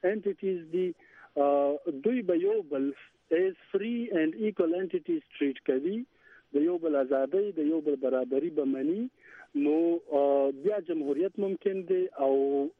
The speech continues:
هغه، آه، ډلې چې څوک د بلې ډلې جمهوري، آه، حقونه او ازادي او برابري نه مني، د دې حق نشته دی چې دې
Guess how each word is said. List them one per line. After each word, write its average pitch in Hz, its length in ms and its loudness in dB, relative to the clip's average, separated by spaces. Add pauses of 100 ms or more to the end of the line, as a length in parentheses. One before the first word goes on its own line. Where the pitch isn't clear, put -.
(320)
هغه، 196 460 -2 (840)
آه، 135 840 2
ډلې 123 300 -6 (340)
چې 143 60 -4 (120)
څوک 208 240 0
د 147 40 0 (120)
بلې 226 280 -2
ډلې 123 260 -4 (460)
جمهوري، 151 680 -2 (520)
آه، 139 680 2
حقونه 202 560 0 (200)
او 135 100 2 (500)
ازادي 139 540 0
او 175 100 -2
برابري 135 540 0
نه 170 160 0
مني، 123 360 -2 (420)
د 143 40 4 (120)
دې - 100 2 (140)
حق 240 200 -4
نشته 160 360 -2
دی 127 160 0
چې - 80 -10
دې 131 180 0